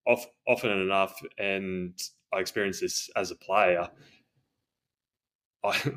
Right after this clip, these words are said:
<laughs> what's, what the coach said and what I, I saw in front of me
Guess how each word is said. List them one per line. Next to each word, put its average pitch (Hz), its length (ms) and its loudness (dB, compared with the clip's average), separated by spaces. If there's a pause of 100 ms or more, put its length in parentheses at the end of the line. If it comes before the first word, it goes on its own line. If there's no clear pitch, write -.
(180)
<laughs> - 280 -20
what's, 120 360 4
what 135 200 2
the 127 80 -6
coach 110 280 0
said 101 260 -2
and 98 120 -8
what 101 120 2
I, 101 240 4 (340)
I 101 140 2
saw 101 320 -4
in 92 120 -6
front 104 200 0
of 98 60 -4
me 92 320 0